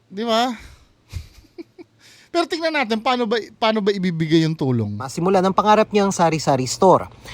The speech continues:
Speaker 2: Ang kinakasama
Speaker 1: Okay.
Speaker 2: niya, tutulungang makabili ng welding machine para mas maging stable ang kita. Babalik din sa pag-aaral
Speaker 1: Ano, malibang pa yung eighty thousand?
Speaker 2: si Carla sa pamamagitan ng alternative learning system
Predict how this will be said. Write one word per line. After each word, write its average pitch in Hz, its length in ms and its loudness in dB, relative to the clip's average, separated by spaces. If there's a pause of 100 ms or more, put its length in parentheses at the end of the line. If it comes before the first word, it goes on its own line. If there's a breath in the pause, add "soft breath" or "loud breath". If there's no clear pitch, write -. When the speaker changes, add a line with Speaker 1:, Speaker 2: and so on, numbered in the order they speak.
(140 loud breath)
Speaker 2:
Ang 262 240 4
kinakasama 226 640 2
Speaker 1:
Okay. 226 80 -4
Speaker 2:
niya, 220 160 6
tutulungang 233 640 2
makabili 220 500 4
ng 202 140 2
welding 190 400 0
machine 220 400 2 (280 loud breath)
para 101 200 -8
mas 160 240 -6
maging 190 240 0
stable 151 400 -2
ang 170 80 0
kita. 131 480 -2 (340 loud breath)
Babalik 208 460 2
din 190 160 4
sa 196 100 0
pag-aaral 175 380 6
Speaker 1:
Ano, 233 320 2
malibang 214 400 -4
pa 214 100 -8
yung 185 140 -8
eighty 165 240 -10
thousand? 139 400 -8 (160)
Speaker 2:
si 165 160 -6
Carla 180 420 4
sa 156 140 -4
pamamagitan 190 720 0
ng 190 80 0
alternative 175 560 -2
learning 151 320 -2
system 160 480 0